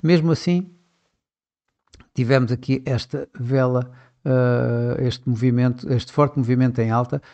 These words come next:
esta correção, uma pequena correção para já do euro-dólar, eh, depois de ter atingido estes mínimos aqui assim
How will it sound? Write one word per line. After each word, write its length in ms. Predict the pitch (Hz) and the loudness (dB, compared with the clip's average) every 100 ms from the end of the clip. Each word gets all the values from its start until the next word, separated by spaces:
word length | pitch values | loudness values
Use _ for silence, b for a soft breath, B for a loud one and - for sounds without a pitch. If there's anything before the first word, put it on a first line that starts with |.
| b | b
esta 280 | - 123 120 117 _ - 156 - | -6 -6 -6 -10 _ -20 -20 -14
correção, 480 | - 139 131 - 135 | -4 0 2 2 0
uma 160 | 151 127 | 0 -2
pequena 360 | - 131 135 | -2 -2 -2
correção 440 | - 120 110 127 127 | -4 -6 -4 -4 -2
para 160 | 120 | -2
já 260 | 110 117 123 b b b | -2 0 -2 b b b
do 200 | 117 123 | -2 2
euro-dólar, 580 | 120 113 113 123 131 131 b b | 4 4 2 2 0 -4 b b
eh, 280 | 127 123 123 | -2 -2 -4
depois 320 | 113 - 131 | -8 0 0
de 60 | - | 2
ter 160 | 131 | 0
atingido 420 | 127 123 113 123 | 2 0 0 2
estes 260 | 127 117 - | 0 -2 -2
mínimos 400 | 117 120 127 117 | 0 2 0 -2
aqui 260 | 110 - 113 | -6 -4 -6
assim 320 | - 117 | -4 -4